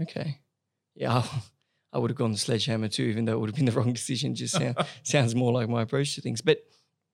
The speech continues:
Speaker 1: but, um, Australia, I mean, you go around the world then, and hospitality is a key industry.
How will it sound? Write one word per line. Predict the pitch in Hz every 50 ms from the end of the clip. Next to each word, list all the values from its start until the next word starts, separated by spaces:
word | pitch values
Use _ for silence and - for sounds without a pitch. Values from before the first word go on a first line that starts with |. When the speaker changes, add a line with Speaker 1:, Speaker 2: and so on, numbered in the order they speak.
| _ _ _ _ _ _ - - - -
Speaker 1:
but, | 151 147 143 - - _ _ - _ _ _ _ _ _ _ _ _ _ _ _ -
um, | 139 131 127 127 127 123 131 - - _ _ _ _ _ _ _ _ _ _ _ _ _ _ _ _ _ _ _ _ _ _ _ _ _ _ _ _ _
Australia, | - - - - 190 208 226 214 202 175 151 156 147 120 - - _ _ _ _ _ _ _ _ _ _ _
I | -
mean, | 151 151 143 143 - 151 - - - _ _ _ _ _ - 113 - _ _ _ _ _ _ _ _ _
you | - 170 190
go | 196 190
around | 165 151 135 123
the | 120
world | 117 135 160 143 127 - -
then, | - - - _ _ _ _ _ _ _ _ _ _ _ _ _ _ _ _ _ _ _
and | - 123 127 127 120 110 - -
hospitality | - - 160 139 139 127 - 151 151 143 127 123 123 120
is | 113 123
a | 120
key | - - - 147 135 123 120 120 123 156 - _ _ _
industry. | - 123 113 - - - - - - 117